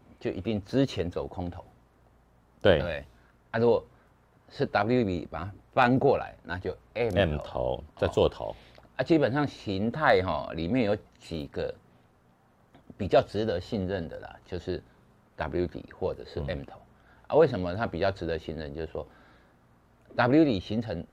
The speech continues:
Speaker 1: 你看 W 哈是两个 V 嘛，
Speaker 2: 嗯。
Speaker 1: 哈，啊，那会儿就 W。那你空头走下来的时候，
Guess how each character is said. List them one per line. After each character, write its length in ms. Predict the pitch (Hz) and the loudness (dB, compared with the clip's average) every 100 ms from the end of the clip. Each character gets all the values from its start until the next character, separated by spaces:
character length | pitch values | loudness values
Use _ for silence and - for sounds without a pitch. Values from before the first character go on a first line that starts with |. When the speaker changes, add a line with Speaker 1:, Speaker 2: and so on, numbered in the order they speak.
| - | -18
Speaker 1:
你 80 | - | -10
看 140 | 113 | -8
W 420 | 104 92 92 98 98 | -2 0 0 0 0
哈 180 | 87 76 | -4 -6
是 240 | - 90 - - | -6 -6 -8 -6
两 220 | 87 73 | -4 -4
个 120 | 80 | -4
V 260 | 76 82 78 | -4 -4 -4
嘛， 80 | 69 - _ _ _ 69 | -8 -14 _ _ _ -16
Speaker 2:
嗯。 100 | 69 | -12
Speaker 1:
哈， 180 | 73 - _ _ _ _ - | -12 -12 _ _ _ _ -6
啊， 80 | 104 | -2
那 120 | 107 | -2
会 80 | 78 | -2
儿 40 | |
就 100 | 87 | -2
W。 400 | - 64 76 65 - _ - - - - _ | -4 -6 -6 -8 -12 _ -20 -20 -20 -20 _
那 180 | - 185 | 0 4
你 280 | 156 110 - - | 6 4 0 2
空 240 | 160 175 | 4 6
头 180 | 131 117 | 6 6
走 220 | - 92 | 4 2
下 240 | - 139 | 2 2
来 200 | 107 80 | 2 0
的 160 | 82 87 | -2 -4
时 140 | - | -6
候， 300 | - 107 80 | -4 -2 -2